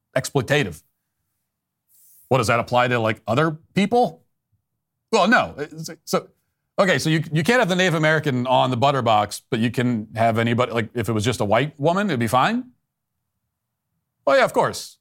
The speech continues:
But, but why is that fine? I, I thought you just said it's exploitation. So it's only exploitation for them because they're special, you see. And that was all bad enough. But, but that, you know, uh, of course, the left argued, "That's it.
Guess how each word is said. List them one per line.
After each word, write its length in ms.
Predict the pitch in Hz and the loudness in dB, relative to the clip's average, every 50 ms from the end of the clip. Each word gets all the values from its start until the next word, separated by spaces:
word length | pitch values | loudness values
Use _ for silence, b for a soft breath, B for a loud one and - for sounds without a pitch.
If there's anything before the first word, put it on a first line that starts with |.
| _ _ | _ _
But, 100 | - 127 | -8 -8
but 280 | 117 117 131 127 143 143 | -8 -6 -4 -2 0 2
why 140 | 147 151 165 | 2 2 2
is 80 | 143 | 0
that 120 | 165 170 - | -2 -4 -4
fine? 280 | - 120 - - - _ _ - | -6 -10 -10 -12 -18 _ _ -6
I, 60 | 127 | -6
I 160 | 123 - 131 | -4 -2 -2
thought 120 | 135 156 | 0 0
you 60 | 139 131 | 0 0
just 140 | 139 139 | 0 0
said 140 | - 156 131 | 0 0 0
it's 100 | 123 117 | 0 -2
exploitation. 640 | 135 135 - - 131 117 147 147 135 113 - - - _ _ _ _ _ _ _ _ _ _ _ _ _ - | -4 -4 -2 -4 -4 -2 0 -2 -2 -2 -6 -10 -16 _ _ _ _ _ _ _ _ _ _ _ _ _ 0
So 80 | 226 196 | 0 0
it's 100 | 170 202 | 2 2
only 160 | 214 202 180 | 0 2 0
exploitation 500 | 165 156 - 156 143 143 139 123 117 117 | -2 -2 -2 -2 -2 -2 -2 -2 -2 -4
for 120 | - 117 | -6 -4
them 400 | 101 110 110 110 95 78 73 - _ _ _ _ _ _ _ _ _ | -4 -2 -2 -4 -4 -6 -10 -16 _ _ _ _ _ _ _ _ _
because 140 | - 165 | -2 0
they're 80 | 180 208 | 0 0
special, 500 | 196 - - 262 214 - - - - _ _ _ _ _ | 0 0 -2 -2 -2 -4 -10 -14 -16 _ _ _ _ _
you 80 | - 98 | -10 -8
see. 140 | - - - - _ _ _ _ _ _ _ _ _ _ _ _ _ _ _ _ _ _ _ _ - | -8 -10 -12 -16 _ _ _ _ _ _ _ _ _ _ _ _ _ _ _ _ _ _ _ _ -2
And 280 | 165 170 165 156 - _ _ - | 0 0 0 -2 -8 _ _ 0
that 140 | 208 196 240 | 2 2 2
was 140 | 220 175 | 2 2
all 100 | 180 175 | 2 2
bad 240 | 156 139 135 127 123 | 2 2 2 2 2
enough. 240 | 107 104 104 101 - | 0 -2 -2 -2 -2
But, 220 | - 160 160 - | -4 -4 -2 -2
but 180 | - 165 156 - - | -2 -2 -2 -4 -4
that, 400 | 135 151 165 170 170 175 - _ _ - | 0 2 2 2 2 0 -4 _ _ -2
you 80 | 143 | 0
know, 180 | 127 107 110 - _ _ _ _ - | 0 0 -2 -4 _ _ _ _ -2
uh, 280 | 127 123 117 117 120 117 | 0 0 2 0 0 -2
of 80 | 127 117 | -2 -2
course, 240 | - 139 131 - - | -2 -2 -2 -2 -2
the 80 | 123 | 0
left 220 | 123 127 120 - - | 2 2 2 2 0
argued, 440 | 123 117 117 107 120 117 95 92 - _ _ _ _ _ _ _ - | 0 0 0 0 0 -2 -2 -4 -10 _ _ _ _ _ _ _ 0
"That's 160 | 208 196 - | 0 0 2
it. 260 | 175 160 151 - _ | 0 -4 -4 -6 _